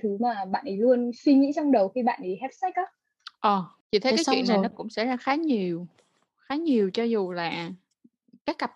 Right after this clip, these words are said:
Speaker 2: dị tính cũng vậy. Nhưng mà nếu mà nói về vấn đề kỹ năng á, ờ, Trang có thể gửi cho các bạn một cái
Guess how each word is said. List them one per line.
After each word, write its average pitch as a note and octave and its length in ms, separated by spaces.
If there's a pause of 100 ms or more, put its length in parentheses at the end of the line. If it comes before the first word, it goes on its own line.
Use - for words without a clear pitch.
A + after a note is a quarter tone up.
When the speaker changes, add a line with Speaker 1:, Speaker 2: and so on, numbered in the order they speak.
Speaker 2:
dị - 60
tính C4 240
cũng A3+ 180
vậy. F#3+ 420 (140)
Nhưng B3 120
mà A3+ 80
nếu G3+ 180
mà D#4 120
nói A3+ 180
về D4 120
vấn C4 180
đề A#3+ 80
kỹ - 200
năng B3 300
á, D4+ 120 (200)
ờ, F3+ 240
Trang A#3+ 220
có D4 100
thể B3 200
gửi - 200
cho C4+ 80
các C4+ 120
bạn - 140
một F3+ 100
cái C#4 100